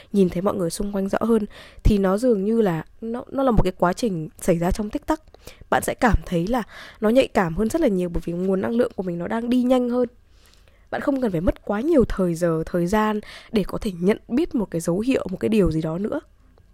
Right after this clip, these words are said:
Mà đơn giản là nó đã xảy ra rất nhanh trong cái quá trình mình chuyển hóa. Vậy cho nên là cái điều đầu tiên nó là cái sự nhạy cảm, nhạy cảm hơn.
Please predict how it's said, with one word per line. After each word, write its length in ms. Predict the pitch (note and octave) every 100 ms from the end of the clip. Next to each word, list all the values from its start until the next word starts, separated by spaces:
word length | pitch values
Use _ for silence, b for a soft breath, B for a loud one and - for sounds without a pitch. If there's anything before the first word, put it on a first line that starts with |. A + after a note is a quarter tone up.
| _ _ _ _ _
Mà 140 | G3+
đơn 240 | F#3+ B3 A3+
giản 200 | F#3 D3+
là 200 | D3+ D3 - _ -
nó 80 | F#3
đã 120 | -
xảy 240 | - F3+
ra 180 | D#3+ F#3+
rất 140 | C#4 C4+
nhanh 220 | A#3+ G#3+
trong 160 | G#3
cái 40 | G3
quá 120 | F3
trình 200 | F3+ G3
mình 100 | D#3
chuyển 160 | - D3+
hóa. 320 | D#3 D3 G3 B B B B -
Vậy 120 | G#3
cho 100 | C#4
nên 220 | C4 B3+
là 220 | A3+ E3+ E3+ b b b _
cái 460 | F#3+ F3+ G#3 C#4+ F4+
điều 140 | A#3 A3
đầu 140 | G3
tiên 240 | - C#4 C4 - - - -
nó 80 | F3
là 80 | G#3
cái 120 | -
sự 120 | -
nhạy 180 | G3 G3
cảm, 240 | - F3 E3 - _ - -
nhạy 200 | A#3 -
cảm 260 | G3 E3+ D#3
hơn. 280 | G3+ A3